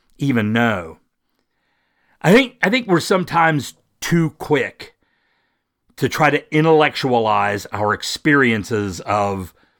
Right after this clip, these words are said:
of God or, or the divine, whatever name you might want to give to that. Um, I think we're too quick to try to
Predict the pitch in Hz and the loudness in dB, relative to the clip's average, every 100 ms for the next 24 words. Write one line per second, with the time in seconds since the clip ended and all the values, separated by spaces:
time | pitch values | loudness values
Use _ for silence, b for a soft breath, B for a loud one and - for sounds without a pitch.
0 | _ _ - 104 92 95 127 117 98 104 | _ _ -4 -4 -2 2 6 6 4 0
1 | 104 110 117 113 101 107 107 123 127 127 | -2 -2 0 0 0 -2 0 4 6 6
2 | 120 113 123 123 117 113 120 123 117 113 | 4 2 2 2 2 2 2 2 0 -2
3 | 113 107 113 113 - - 92 110 117 101 | -2 -2 -2 -6 -6 -10 -6 -2 -2 -2
4 | 90 82 - B B B B B B 117 | -6 -6 -10 B B B B B B 0
5 | 113 120 120 185 175 - 185 - 170 - | 2 2 2 4 2 2 0 0 -2 -2
6 | 135 156 151 135 131 123 131 | -2 4 4 4 2 2 -2